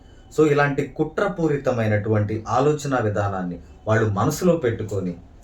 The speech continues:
క్రైస్తవ మతం మీద, క్రైస్తవ మిషనరీల మీద, వీటన్నిటి మీద కూడా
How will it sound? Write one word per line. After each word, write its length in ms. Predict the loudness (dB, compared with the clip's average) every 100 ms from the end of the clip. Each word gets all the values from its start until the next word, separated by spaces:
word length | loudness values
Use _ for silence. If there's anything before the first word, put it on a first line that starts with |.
| -20 -16 -2
క్రైస్తవ 500 | 0 2 0 0 0
మతం 320 | 0 0 0
మీద, 200 | 0 0
క్రైస్తవ 680 | -4 0 0 0 0 0 0
మిషనరీల 560 | -4 -2 0 2 0
మీద, 200 | -4 -6 -6 -8 -12 -20 -18 -10
వీటన్నిటి 440 | -2 0 0 0
మీద 240 | -2 -2 -2
కూడా 480 | -2 0 0 -4